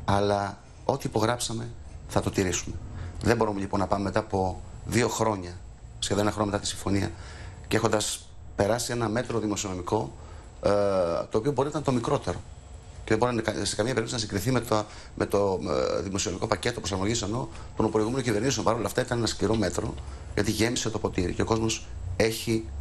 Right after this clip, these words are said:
εξαντλήσει τις αντοχές του. Αν λοιπόν ρωτήσουμε τον κόσμο αν θα μπορούσε ενδεχομένως να δεχθεί άλλα μέτρα, η απάντηση είναι όχι.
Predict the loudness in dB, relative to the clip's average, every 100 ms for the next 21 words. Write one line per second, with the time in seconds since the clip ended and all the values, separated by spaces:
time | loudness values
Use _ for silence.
0 | -2 0 2 4 4 2 -2 -6 -8 -4
1 | 0 2 2 2 0 0 -2 -4 -2 -2
2 | 0 4 4 6 2 0 -2 -2 2 2
3 | 0 -4 -10 -10 -8 -2 0 2 2 0
4 | 0 -2 0 0 0 0 -2 -4 -4 0
5 | 0 2 2 2 0 -2 -2 -2 -2 -2
6 | -4 -4 -4 -6 -6